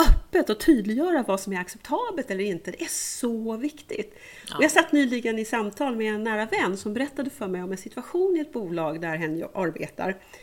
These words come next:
Speaker 2: Mm.
Speaker 1: Eh, det är ungefär tvåtusen anställda, så det är inget litet bolag. Eh,
Speaker 2: Nej.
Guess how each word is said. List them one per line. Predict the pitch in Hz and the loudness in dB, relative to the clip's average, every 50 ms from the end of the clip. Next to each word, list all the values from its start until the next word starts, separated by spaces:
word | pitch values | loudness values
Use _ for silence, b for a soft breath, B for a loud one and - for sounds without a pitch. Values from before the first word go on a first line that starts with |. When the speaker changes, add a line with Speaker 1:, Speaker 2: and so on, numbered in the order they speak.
| B B B | B B B
Speaker 2:
Mm. | 185 180 190 220 247 190 185 180 180 | -8 -6 -6 -4 -4 -2 -2 -2 -2
Speaker 1:
Eh, | 190 | 0
det | 262 | 2
är | 269 | 2
ungefär | 262 254 247 196 | 2 0 0 -4
tvåtusen | - - 208 175 165 165 - 160 151 - 165 165 | -4 -2 -2 -2 -2 -2 -6 -8 -4 -2 -4 -4
anställda, | 160 151 - - 165 147 147 143 185 214 | -4 -4 -8 -6 -6 -6 -4 -4 -4 -4
så | - 185 | -4 -2
det | 185 | -2
är | |
inget | 185 170 170 | -2 -2 0
litet | 175 180 185 185 190 175 - | 0 0 0 -2 -4 -6 -4
bolag. | 214 214 208 190 190 226 381 415 B B B B B B B B B | -4 -2 0 0 0 -2 -2 -4 B B B B B B B B B
Eh, | - 190 190 | -4 -4 -2
Speaker 2:
Nej. | 180 180 175 170 | -2 -2 -2 -2